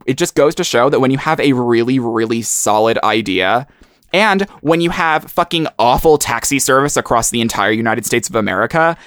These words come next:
and you have, like, five hundred ways to improve on it, and you do, like, so many people are not taking cabs anymore, and the cab companies are pissed the fuck off.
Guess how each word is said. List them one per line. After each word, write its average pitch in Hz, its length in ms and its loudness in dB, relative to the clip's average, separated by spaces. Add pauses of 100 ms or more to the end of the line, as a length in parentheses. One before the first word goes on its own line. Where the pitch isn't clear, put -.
(300)
and 123 200 0
you 123 80 2
have, 120 240 0
like, 110 180 0
five 131 340 0
hundred 135 260 0
ways 120 220 4
to 117 100 0
improve 110 360 -2
on 151 160 4
it, 180 180 0
and 113 160 0
you 113 140 -4
do, 123 540 2
like, 110 420 -2 (320)
so 180 440 2
many 180 220 2
people 139 340 2
are 113 160 2
not 120 340 2
taking 131 320 -2
cabs 127 320 -2
anymore, 107 440 0
and 113 140 0
the 117 60 0
cab 139 320 -4
companies 226 440 0
are 131 180 0
pissed - 680 -2
the 127 120 0
fuck - 420 -2
off. 101 320 0